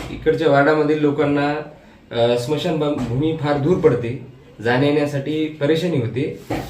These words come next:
तर ही, अ, या ठिकाणी जन्म झाला, या ठिकाणीच सगळ्याला, अ, वार्डातील लोकांना शेवटचा अंतच होणारच आहे. पण त्यासाठी तेवढ्या दूर परेशान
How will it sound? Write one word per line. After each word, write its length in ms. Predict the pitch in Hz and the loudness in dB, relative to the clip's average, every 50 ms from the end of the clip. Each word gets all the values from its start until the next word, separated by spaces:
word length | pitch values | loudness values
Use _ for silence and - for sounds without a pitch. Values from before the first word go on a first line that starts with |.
| - - - - - | -14 -18 -12 -6 -2
तर 340 | 151 160 175 175 185 185 180 180 - - - - - - 165 | 0 2 2 4 2 2 2 0 -4 -10 -18 -20 -14 -6 -4
ही, 440 | 180 202 214 220 226 226 226 - - - - - - - - | -2 -2 0 0 0 -2 -2 -6 -12 -20 -20 -20 -20 -14 -8
अ, 100 | 131 131 127 127 127 131 131 131 131 - - - - - - - - 135 | -4 -2 0 2 2 2 0 0 -2 -6 -8 -12 -16 -10 -6 -4 0 4
या 180 | 143 170 190 196 | 6 6 6 6
ठिकाणी 300 | 196 196 202 214 202 196 | 4 2 0 0 0 0
जन्म 280 | 175 185 185 185 185 | 2 2 2 2 2
झाला, 240 | 175 180 175 175 170 | 2 2 2 2 4
या 200 | 160 165 165 165 | 4 4 4 2
ठिकाणीच 500 | 165 170 165 165 170 170 175 165 - - | 2 -2 -4 -2 -2 -2 -2 -4 -2 0
सगळ्याला, 320 | 160 147 147 147 143 143 139 | 0 2 2 2 2 2 2
अ, 500 | 139 131 - 127 127 123 123 120 120 120 | 0 -2 -2 -2 -2 0 0 0 2 2
वार्डातील 420 | 127 131 135 135 139 135 135 139 | 2 2 4 4 2 2 2 0
लोकांना 480 | 131 123 123 131 131 127 127 127 131 127 | -2 -2 0 0 -2 0 0 -2 -2 -4
शेवटचा 520 | - 131 131 131 127 - 135 123 120 123 | -4 -4 -4 -4 -4 -4 -4 -4 -4 -4
अंतच 260 | 120 123 123 120 123 | -4 -4 -6 -6 -6
होणारच 400 | 123 127 131 143 147 143 - - | -4 -2 0 0 0 0 -2 -2
आहे. 160 | 127 131 151 - - - - - - - - - | -2 -2 -2 -4 -6 -12 -16 -20 -20 -14 -4 -2
पण 140 | 156 147 139 | 0 0 0
त्यासाठी 720 | 123 151 180 185 180 185 202 190 165 165 139 - - - - - - - - - | 2 4 4 4 4 4 2 2 2 2 0 0 -4 -8 -14 -20 -20 -20 -6 0
तेवढ्या 240 | - 156 175 196 202 | 4 4 6 6 6
दूर 200 | 180 202 220 214 | 6 4 4 4
परेशान 540 | - 185 185 190 - - 208 196 196 196 196 | 4 4 4 4 2 2 2 2 2 2 0